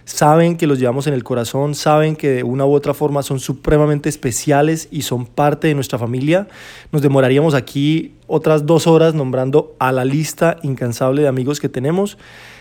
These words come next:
Lógicamente, todos, todos, todos, absolutamente todos son muy especiales para nosotros. Los queremos muchísimo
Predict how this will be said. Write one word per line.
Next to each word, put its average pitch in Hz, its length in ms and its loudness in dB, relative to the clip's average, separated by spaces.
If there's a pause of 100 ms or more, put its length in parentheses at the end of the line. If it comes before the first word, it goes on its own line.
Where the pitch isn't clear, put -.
(140)
Lógicamente, 147 520 0
todos, 175 560 4
todos, 160 320 4
todos, 165 240 0
absolutamente 139 600 -2
todos 156 320 -2
son 143 180 -2
muy 147 140 0
especiales 135 440 0
para 123 220 0
nosotros. 170 560 0 (300)
Los 127 140 -4
queremos 123 320 -4
muchísimo 175 800 -2